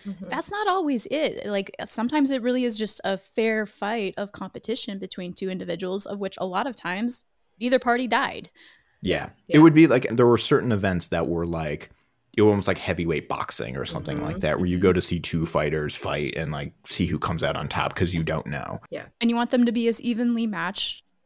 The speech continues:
Speaker 2: you know, same
Speaker 3: Yeah.
Speaker 2: weight class, same
Speaker 1: Yeah.
Speaker 2: style.
Speaker 1: Because that's the best fight, right? Like, it's
Speaker 2: Mm-hmm.
Speaker 1: not, it's not a good game if,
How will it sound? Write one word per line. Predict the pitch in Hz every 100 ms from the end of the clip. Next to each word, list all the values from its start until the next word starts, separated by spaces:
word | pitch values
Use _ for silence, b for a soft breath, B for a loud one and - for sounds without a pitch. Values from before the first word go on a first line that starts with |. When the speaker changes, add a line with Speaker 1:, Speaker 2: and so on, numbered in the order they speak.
| _ _ _
Speaker 2:
you | 208
know, | 185 170 202
same | - - -
Speaker 3:
Yeah. | 196
Speaker 2:
weight | 185 180
class, | - 190 190 202 - -
same | - 185 180
Speaker 1:
Yeah. | 254 247
Speaker 2:
style. | - - 170 180 185 190
Speaker 1:
Because | 202 247
that's | 254 254
the | 247
best | 214 226 220 -
fight, | - 254 269 - -
right? | 165 233 196
Like, | 185
it's | 196 233
Speaker 2:
Mm-hmm. |
Speaker 1:
not, | 214 214 208 190 214
it's | 220
not | 214 214
a |
good | 208 190 165
game | 202 214 185 170 165
if, | 170 175 170 -